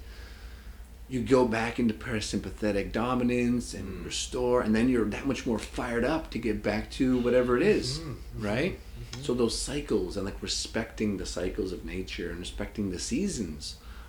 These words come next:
Speaker 1: of nature can be so, so profound, and I just love seeing them further integrated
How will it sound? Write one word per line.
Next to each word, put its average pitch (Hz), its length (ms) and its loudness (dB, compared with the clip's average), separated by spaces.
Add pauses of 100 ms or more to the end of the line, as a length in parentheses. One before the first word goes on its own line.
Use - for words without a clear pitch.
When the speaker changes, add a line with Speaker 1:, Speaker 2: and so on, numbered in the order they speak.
Speaker 1:
of 104 160 -8
nature 87 560 -4 (400)
can 104 140 0
be 98 60 0
so, 131 380 2
so 113 220 -2
profound, 92 560 -8
and 78 100 -10
I 90 60 -6
just 92 200 -8
love 98 200 -4
seeing 95 240 -6
them 82 200 -8 (180)
further 107 400 4
integrated 90 760 -4